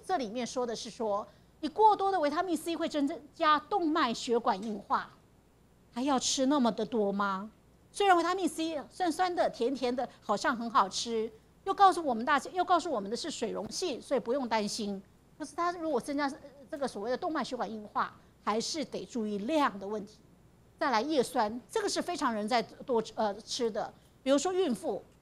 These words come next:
会告诉我们说，孕妇多吃点叶酸，对于孩子的智能发展是好的，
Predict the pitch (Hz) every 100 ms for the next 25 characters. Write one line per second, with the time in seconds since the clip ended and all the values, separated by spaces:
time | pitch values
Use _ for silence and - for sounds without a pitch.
0 | _ - _ - - 403 359 359 233 233
1 | - 339 370 320 339 370 - 381 254 294
2 | 269 - 262 262 381 302 - 240 294 247
3 | 208 320 233 220 254 226 208 233 _ -
4 | 359 285 196 190 196